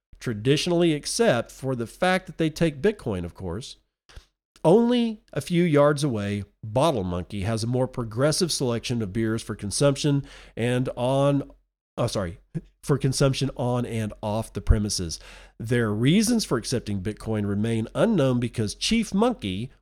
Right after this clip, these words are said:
wasn't around, but the genial Squirrel Monkey was on hand to sell us some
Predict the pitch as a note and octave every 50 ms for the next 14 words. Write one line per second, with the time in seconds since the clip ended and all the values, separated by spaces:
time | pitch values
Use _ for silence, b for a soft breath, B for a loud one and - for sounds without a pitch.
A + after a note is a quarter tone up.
0 | _ A#2 B2+ D3+ E3 D#3+ F3 D#3 D3 C#3 D#3 F3+ F#3 D3 B2 A#2 A2+ A#2 B2 A#2
1 | - A#2 A#2 A2+ C#3 F3 G3 G3 F#3+ F3+ E3+ D3+ C#3 C3+ - - - A3 B3 C4
2 | A#3 E3 B2 A2 A2 G2+ G2 - - A2+ G#2+ G#2+ A#2 A#2 B2+ A2+ A2 G2+ F2 B2
3 | A#2+ A#2 A#2 A2+ G#2 B B B B B B - C#3 C3 - D#3 C#3+ C#3 C3+ C3+
4 | C3 B2+ - C3+ A#2+ A#2+